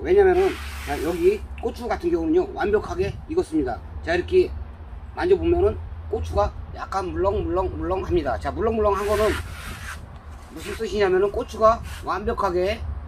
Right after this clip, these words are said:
익어서, 녹익어, 거의 녹익었다고 해야 되나? 완벽하게 익어가지고 고추가 약간 물렁물렁한 상태입니다. 자, 그럼 고추를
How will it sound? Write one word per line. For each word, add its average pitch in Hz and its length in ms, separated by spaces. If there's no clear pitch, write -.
익어서, 190 560
녹익어, 208 440
거의 151 200
녹익었다고 185 480
해야 143 100
되나? 151 220
완벽하게 185 420
익어가지고 175 600
고추가 196 340
약간 170 260
물렁물렁한 170 760
상태입니다. 156 520
자, 147 120
그럼 214 260
고추를 233 520